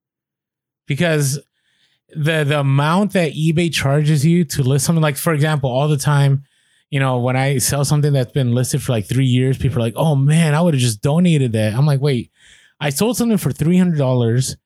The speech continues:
and I paid three dollars in fees the entire time to keep that listed." And so I would have donated something that I could have made more than two hundred dollars net profit. Why? 'Cause I didn't wanna pay three dollars.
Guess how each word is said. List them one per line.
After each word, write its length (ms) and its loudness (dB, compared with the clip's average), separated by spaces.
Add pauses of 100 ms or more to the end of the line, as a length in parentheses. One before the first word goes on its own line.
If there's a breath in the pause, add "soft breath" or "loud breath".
(460)
and 140 -2
I 140 0
paid 600 0
three 420 0
dollars 680 0 (360)
in 160 0
fees 560 0
the 280 -2
entire 440 -2
time 400 0
to 140 -2
keep 280 -4
that 140 -2
listed." 460 -4 (1200)
And 160 -2
so 560 0 (840)
I 160 -2
would 220 2
have 120 0
donated 420 0
something 260 0
that 100 2
I 60 2
could 160 -4
have 80 2
made 520 0 (220)
more 240 2
than 100 0
two 120 -2
hundred 100 2
dollars 300 2
net 200 0
profit. 540 -2
Why? 500 -2 (840)
'Cause 80 -2
I 80 2
didn't 140 0
wanna 160 2
pay 180 0
three 260 0
dollars. 540 -2